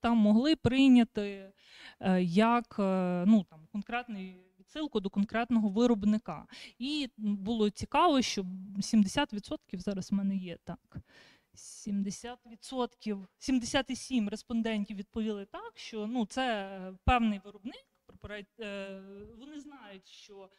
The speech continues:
цей колір у них асоціюється з певним виробником. І ті, хто відповіли так,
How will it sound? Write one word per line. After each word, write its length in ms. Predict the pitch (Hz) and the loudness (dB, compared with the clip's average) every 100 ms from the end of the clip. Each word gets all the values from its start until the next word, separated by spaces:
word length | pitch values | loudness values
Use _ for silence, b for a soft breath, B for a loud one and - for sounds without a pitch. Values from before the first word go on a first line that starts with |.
| _ _ _ | _ _ _
цей 160 | 240 220 | -14 -12
колір 380 | - 427 381 247 | -14 -12 -10 -8
у 20 | |
них 220 | 233 262 | -8 -8
асоціюється 760 | 220 - 202 240 285 285 - 220 | -14 -14 -20 -18 -14 -14 -16 -20
з 80 | |
певним 480 | - 240 247 226 220 b b b | -8 -2 0 0 -2 b b b
виробником. 720 | 202 240 226 247 247 185 170 190 | -8 -4 2 2 2 -6 -10 -12
І 100 | 220 _ | -16 _
ті, 120 | 277 | -12
хто 200 | - 247 | -6 -4
відповіли 520 | 220 - 226 226 220 | -4 -6 -4 -2 -2
так, 560 | 233 359 480 466 - | -4 -6 -6 -10 -18